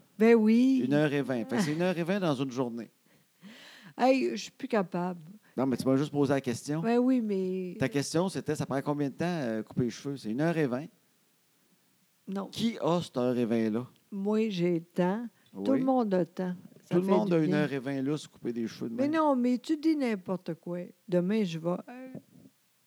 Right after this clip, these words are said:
Speaker 1: la prochaine fois, je vais compter.
Speaker 2: Ben, c'est pas mal, une heure et vingt. Parce que
Speaker 1: Ah,
Speaker 2: juste
Speaker 1: du
Speaker 2: y
Speaker 1: coup.
Speaker 2: aller, c'est quinze minutes. Fait que tu fais une demi-heure de déplacement, il faut qu'il coupe les cheveux.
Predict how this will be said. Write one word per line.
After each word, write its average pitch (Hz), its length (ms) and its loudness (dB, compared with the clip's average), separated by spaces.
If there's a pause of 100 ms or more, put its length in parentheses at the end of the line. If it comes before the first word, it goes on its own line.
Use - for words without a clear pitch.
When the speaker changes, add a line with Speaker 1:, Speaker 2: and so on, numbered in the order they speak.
(300)
Speaker 1:
la 180 140 -4
prochaine 190 480 -2
fois, 220 280 -4
je 160 140 -4
vais 170 300 -2 (400)
compter. 185 480 -2 (800)
Speaker 2:
Ben, 92 220 -10
c'est 80 120 -16
pas - 100 0
mal, 208 200 -4
une 143 100 -2
heure 139 180 4
et 98 80 0
vingt. 160 200 -2 (720)
Parce 202 200 -2
que 156 60 2
Speaker 1:
Ah, - 40 6
Speaker 2:
juste 202 100 0
Speaker 1:
du 175 60 2
Speaker 2:
y - 20 6
Speaker 1:
coup. - 40 6
Speaker 2:
aller, 180 140 4
c'est 160 140 0
quinze 147 240 2
minutes. 139 360 4
Fait 113 120 -2
que - 40 -14
tu - 60 -14
fais 135 120 2
une 139 80 -2
demi-heure 156 320 2
de 143 80 4
déplacement, 131 500 2
il 180 60 -2
faut 147 120 -4
qu'il - 140 -14
coupe - 180 -8
les 127 140 -2
cheveux. 127 280 -2